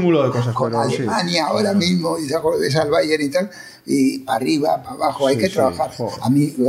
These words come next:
Speaker 2: eh, el Ajax me sorprendió en el año mil novecientos setenta o así.
Speaker 1: De Cruyff, ¿no?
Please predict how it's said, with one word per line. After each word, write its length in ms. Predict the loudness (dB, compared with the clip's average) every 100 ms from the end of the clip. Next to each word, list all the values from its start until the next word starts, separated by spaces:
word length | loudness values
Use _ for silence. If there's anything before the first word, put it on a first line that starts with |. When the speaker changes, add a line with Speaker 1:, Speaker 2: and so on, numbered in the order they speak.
| 2 2
Speaker 2:
eh, 360 | 2 2 2 -2
el 180 | -4 0
Ajax 300 | 0 0 2
me 140 | 2
sorprendió 560 | 2 -2 -4 -4 0 0
en 80 | 0
el 80 | 0
año 240 | 0 2
mil 200 | 2 2
novecientos 460 | 2 -2 -4 -6 -6
setenta 680 | -10 -6 -6 -6 -8 -12 -12
o 80 |
así. 340 | -10 -6 -6 -8 -12 -18 -16 -8
Speaker 1:
De 100 | 0
Cruyff, 320 | 4 4 4
¿no? 100 | 0